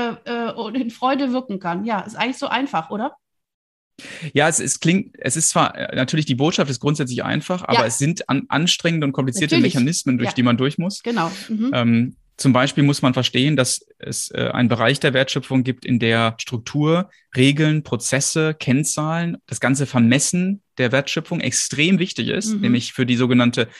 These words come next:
Speaker 2: Wertschöpfung der Norm, da wo Routinearbeit wiederholt stattfindet. Ähm, und es gibt andere Bereiche der Wertschöpfung, wo es auf Ideen, Irrtum, ähm, Kooperation, Kreativität und Ähnliches ankommt. Ähm,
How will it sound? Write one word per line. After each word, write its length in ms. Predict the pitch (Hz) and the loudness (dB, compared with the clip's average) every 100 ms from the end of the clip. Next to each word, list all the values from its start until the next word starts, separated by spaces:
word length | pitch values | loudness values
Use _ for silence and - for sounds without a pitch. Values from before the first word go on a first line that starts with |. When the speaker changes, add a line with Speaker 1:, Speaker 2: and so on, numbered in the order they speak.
| - - - _ | -20 -20 -20 _
Speaker 2:
Wertschöpfung 500 | 127 127 135 127 117 | 0 0 -2 0 2
der 100 | 113 | 4
Norm, 460 | 113 110 113 156 190 | 4 4 4 2 2
da 180 | 127 | 2
wo 140 | 123 123 | 2 0
Routinearbeit 840 | 117 107 156 165 - 143 151 143 | 0 -2 -2 -2 -2 -4 -2 -2
wiederholt 380 | 127 123 131 135 | -2 0 -2 -2
stattfindet. 540 | 135 131 156 180 220 _ - - - - - | -6 -6 -6 -6 -8 _ -20 -20 -20 -20 -14
Ähm, 520 | - 120 117 113 117 - | -4 2 4 2 0 -6
und 220 | - 135 | 2 4
es 80 | 123 | 4
gibt 160 | 139 - | 0 0
andere 240 | 143 160 | 0 0
Bereiche 280 | 147 151 - | 0 -2 0
der 140 | 139 | 0
Wertschöpfung, 680 | 127 139 156 147 143 143 143 - | 0 0 -4 -4 -2 0 -2 -8
wo 200 | - 123 | -4 0
es 120 | 127 - | 0 0
auf 180 | 117 | -4
Ideen, 720 | - 113 131 151 165 160 160 151 _ _ _ _ _ _ | -2 0 2 4 4 2 0 -4 _ _ _ _ _ _
Irrtum, 880 | 151 151 - 165 160 151 151 147 135 _ _ _ _ _ - | 0 0 0 2 4 4 4 2 -2 _ _ _ _ _ -2
ähm, 440 | 113 110 110 113 - | 0 2 2 0 -8
Kooperation, 580 | - 147 135 123 151 143 | -6 0 0 0 0 0
Kreativität 600 | - 135 127 123 147 147 | 2 0 2 0 0 2
und 60 | 117 | 2
Ähnliches 320 | 139 135 117 | 2 0 -2
ankommt. 560 | - 117 120 127 - - _ - _ - | -2 -2 0 -2 -4 -12 _ -20 _ -6
Ähm, 360 | 120 113 113 | 0 0 0